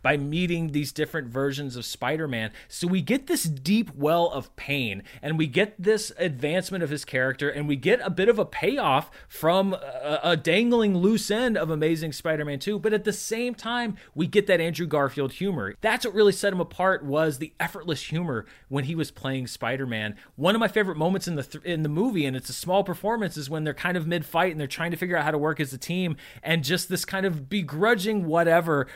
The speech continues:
when he acknowledges that he's gonna be known as Peter Three. It's just such a great little moment, and he has so many of those throughout the film, but also these great dramatic moments.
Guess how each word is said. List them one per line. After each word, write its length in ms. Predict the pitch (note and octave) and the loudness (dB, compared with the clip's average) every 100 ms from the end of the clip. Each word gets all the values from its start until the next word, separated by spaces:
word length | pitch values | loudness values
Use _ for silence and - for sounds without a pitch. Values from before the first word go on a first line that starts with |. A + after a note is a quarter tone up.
| - | -6
when 180 | D#3 D3+ | -2 -2
he 280 | D#3+ E3 D#3+ | 0 2 2
acknowledges 580 | D3 C#3 D3 D#3+ C#3 | 0 2 2 2 -2
that 140 | C3+ B2+ | -4 -2
he's 180 | D3+ C#3+ | -2 -2
gonna 160 | D#3 | -2
be 120 | C3+ | -2
known 300 | B2+ C3+ C#3 | -2 0 0
as 220 | C3 C3 - | -2 -4 -6
Peter 360 | - D3 C#3 | -4 -2 -2
Three. 480 | C3+ A#2+ A#2+ C#3+ F#3 - - - - | -4 -6 -4 -2 -4 -10 -18 -16 -8
It's 200 | A#3+ - | -4 -4
just 300 | F3+ G3+ - | -2 -2 -2
such 240 | - C4+ C#4+ | -2 -2 -2
a 60 | |
great 360 | E3 G3 G#3+ F#3 | 0 2 0 0
little 200 | F#3 E3+ | -2 0
moment, 380 | C#3+ E3+ D3 C3 | 0 0 0 -2
and 120 | C#3+ | -2
he 60 | |
has 200 | D#3+ G#3 | -2 -2
so 320 | - - A#3+ A3+ | -4 2 4 4
many 360 | F#3+ G3 A3 | 2 2 2
of 80 | F#3 | 2
those 240 | D#3+ C#3+ | 2 -2
throughout 260 | - D#3+ C#3 | -4 -4 -4
the 80 | C3+ | -6
film, 240 | E3+ D#3 | -6 -6
but 100 | D3+ | -4
also 360 | C3 G#3+ C#4 D#4+ | 0 0 0 -4
these 220 | A3+ D3+ | -6 -6
great 260 | C3 A#3 D#3+ | -4 -6 -4
dramatic 640 | E3 D3+ C#3 E3 A3 F3+ | -8 -6 -4 -2 -2 -4
moments. 540 | C3+ A#2 G#2 G#2+ G2+ | -4 -4 -4 -4 -8